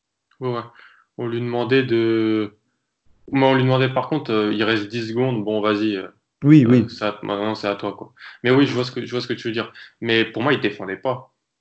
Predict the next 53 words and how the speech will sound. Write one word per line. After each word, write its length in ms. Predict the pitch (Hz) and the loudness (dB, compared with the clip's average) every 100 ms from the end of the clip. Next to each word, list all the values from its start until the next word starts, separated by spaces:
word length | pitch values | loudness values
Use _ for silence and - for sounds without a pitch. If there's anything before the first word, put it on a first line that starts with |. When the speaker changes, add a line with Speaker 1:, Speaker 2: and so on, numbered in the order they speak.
| - | -8
Speaker 2:
Oui, 60 | 131 | -2
Speaker 1:
Et 40 | |
de 40 | 123 | 0
toute 80 | |
Speaker 2:
oui. 80 | 117 | 0
Speaker 1:
façon, 160 | 113 156 | -2 -2
la, 140 | 117 | -2
la 160 | - 104 | -2 -2
défense 480 | 107 127 143 - - | -2 -4 -8 -8 -6
de 100 | 101 | -4
l'équipe 340 | 101 - 131 | -4 -6 -10
était 220 | 98 - | -12 -10
cataclysmique 720 | - 123 127 - 120 131 104 | -8 -6 -8 -10 -12 -8 -8
de 40 | - | -10
ce 120 | - | -20
que 160 | - 101 | -12 -8
j'ai 140 | 98 | -6
vu 120 | 107 | -6
moi. 440 | 117 113 107 98 - _ _ _ - _ - | -6 -6 -6 -8 -14 _ _ _ -20 _ -12
Speaker 2:
Ouais. 60 | 107 | -4
Speaker 1:
C'était 320 | 117 110 107 | -4 -2 -4
vraiment, 520 | 98 92 110 120 98 | -4 -4 -4 -4 -6
euh, 120 | 95 95 _ _ _ _ - - - | -10 -16 _ _ _ _ -20 -20 -16
assez 300 | - - 123 | -8 -4 -2
compliqué. 580 | 107 - 110 135 135 135 - _ | -4 -8 -4 -2 -2 -6 -20 _
Donc, 240 | - 110 - | -10 -8 -2
il 80 | 107 | 0
n'avait 140 | 104 | 0
pas 120 | 123 | 0
un 120 | 117 | 0
grand 400 | 107 110 113 110 | -2 -4 -4 -2
intérêt 420 | 113 104 113 110 110 | -4 -2 -2 -2 -4
pour 100 | 107 | -4
la 100 | 101 | -4
défense. 500 | 104 104 123 123 - | -4 -4 -4 -4 -10
Je, 180 | - 104 92 - _ - _ | -12 -12 -12 -20 _ -20 _
je 120 | - | -10
peux 280 | 123 - 147 | -10 0 2
lui 140 | 135 131 | 4 2
laisser 260 | 131 131 | 0 0
le 60 | 117 | -2
bénéfice 520 | 127 120 117 120 110 | 0 0 -2 -4 -8
du 140 | 113 | -8
doute. 400 | 110 139 139 - _ _ _ 110 | -6 -6 -8 -20 _ _ _ -2
Mais 80 | |
en 60 | 104 | 0
N 160 | 107 101 | 0 0
B 80 | 117 | 2
A, 200 | 135 135 | 0 0
quand 300 | 110 - 113 | -10 -10 -6
il 200 | 104 98 | -4 -6
sera, 960 | - - 107 104 101 101 98 98 - | -8 -2 2 2 2 0 -2 -4 -6
euh, 200 | - - | -10 -12